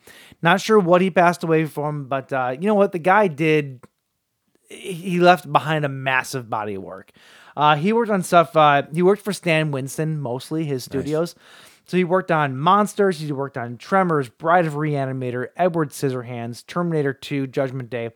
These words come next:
Speaker 1: Batman Returns, Jurassic Park, Interview with a Vampire, Congo, Doctor Moreau, The Relic, Lost World. Just, just a ton. Like, the guy, guy worked on everything.
Speaker 2: I think I recognized a couple of those titles.
Speaker 1: Couple of 'em.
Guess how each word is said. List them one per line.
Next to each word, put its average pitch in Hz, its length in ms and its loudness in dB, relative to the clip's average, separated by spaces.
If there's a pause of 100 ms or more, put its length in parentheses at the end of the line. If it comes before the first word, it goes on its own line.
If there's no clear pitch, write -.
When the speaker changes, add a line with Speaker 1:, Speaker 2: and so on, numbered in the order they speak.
(440)
Speaker 1:
Batman 175 560 4
Returns, 151 680 -4 (340)
Jurassic 127 540 -6
Park, 180 400 8
Interview 139 320 -4
with 123 100 -6
a 120 60 -10
Vampire, 160 500 0
Congo, 151 640 2 (260)
Doctor 185 360 4
Moreau, 160 480 4
The 147 120 0
Relic, 156 480 4
Lost 160 380 -4
World. 117 340 -8 (520)
Just, - 300 0 (180)
just - 400 -4
a 139 80 0
ton. 104 580 -10
Like, 143 280 -8 (100)
the 165 160 -8
guy, 196 240 6
guy 170 340 2
worked 147 260 2
on 131 160 -4
everything. 104 400 -14
Speaker 2:
I 170 60 -6
think 180 220 -8
I 127 40 0
recognized 92 600 -4
a - 60 -20
couple - 280 -8
of - 60 -10
those - 180 -10
titles. 85 220 -8
Speaker 1:
Couple 190 260 2
of 165 140 6
'em. 196 140 -4